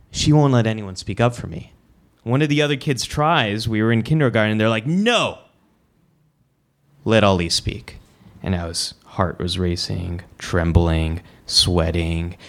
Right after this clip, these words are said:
I don't know what to say. My mind is going blank. And then I get this image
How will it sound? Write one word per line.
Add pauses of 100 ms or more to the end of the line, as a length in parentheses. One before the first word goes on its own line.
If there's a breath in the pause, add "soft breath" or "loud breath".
(240 loud breath)
I
don't
know
what
to
say.
My
mind
is
going
blank.
And
then (420 loud breath)
I
get
this (120)
image